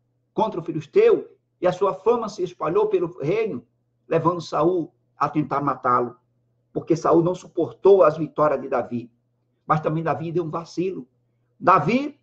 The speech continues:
mandou os soldados para a guerra e ficou ali no seu palácio, passeando pelo terraço,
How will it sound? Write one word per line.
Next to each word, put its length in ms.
mandou 380
os 60
soldados 440
para 160
a 20
guerra 440
e 60
ficou 320
ali 140
no 80
seu 160
palácio, 480
passeando 440
pelo 200
terraço, 580